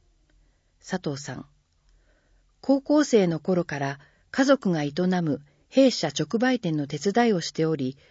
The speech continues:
麹作りにも関わりました。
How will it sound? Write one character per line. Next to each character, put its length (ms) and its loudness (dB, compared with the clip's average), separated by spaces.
麹 380 4
作 240 -2
り 100 2
に 80 0
も 140 -4
関 260 -4
わ 80 2
り 100 2
ま 140 -2
し 100 -10
た。 160 -12